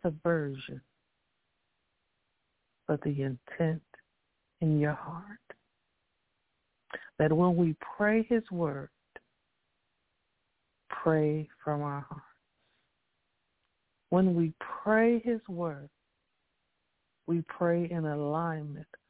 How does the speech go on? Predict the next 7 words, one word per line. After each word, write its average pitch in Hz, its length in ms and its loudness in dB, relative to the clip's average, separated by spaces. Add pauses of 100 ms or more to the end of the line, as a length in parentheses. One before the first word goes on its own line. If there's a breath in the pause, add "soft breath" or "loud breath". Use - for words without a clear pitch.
(160)
with 160 140 0
whatever 190 760 4
he's 196 320 0
instructing 160 800 -6
us 156 140 -2 (140)
to 165 80 -10 (140)
pray. 151 140 -12